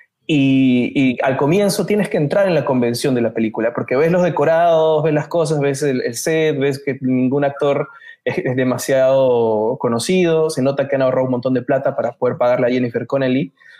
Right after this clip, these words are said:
¿no? Que es el, la única figura más, más fuerte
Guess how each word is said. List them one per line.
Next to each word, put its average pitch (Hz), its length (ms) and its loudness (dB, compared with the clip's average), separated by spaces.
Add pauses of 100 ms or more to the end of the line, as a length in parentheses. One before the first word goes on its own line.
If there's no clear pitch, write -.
(160)
¿no? 151 160 -2 (380)
Que 127 80 0
es 117 100 -4
el, 120 240 0
la 113 220 2
única 131 260 0
figura 123 340 0
más, 117 460 -2
más 117 160 -4
fuerte 147 560 -2